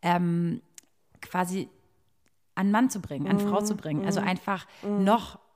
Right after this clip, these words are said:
Speaker 1: besser zu erklären.
Speaker 2: Ich glaube, du hast die Folgen schon krasser gespürt, dass, ne,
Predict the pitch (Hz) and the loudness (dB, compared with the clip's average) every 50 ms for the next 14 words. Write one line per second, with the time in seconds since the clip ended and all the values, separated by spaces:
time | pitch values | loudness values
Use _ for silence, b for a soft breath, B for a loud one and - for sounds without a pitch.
0 | _ _ _ _ 160 170 190 190 - 208 190 - - - 165 - - - - 202 | _ _ _ _ 0 0 0 2 2 -2 -2 -2 -2 -2 -2 -2 -4 -6 0 2
1 | 233 247 240 175 147 135 139 127 131 - - 175 - 226 220 214 214 220 226 233 | 2 2 2 2 0 -2 -2 -2 -4 -8 -12 -2 2 2 2 4 4 2 2 2
2 | 220 - 208 - - - 233 220 226 220 220 - - 214 202 - - - 202 202 | 0 -2 -10 -14 -2 2 2 4 4 2 -2 -4 -4 -4 -6 -4 -6 -6 -6 -4
3 | - 202 196 185 185 - - - 202 214 240 254 254 254 - 202 202 202 - 202 | -4 -4 -4 -4 -6 -8 -8 -4 0 2 4 4 2 2 0 0 0 0 -2 -2
4 | 208 226 254 262 | -2 0 -2 -2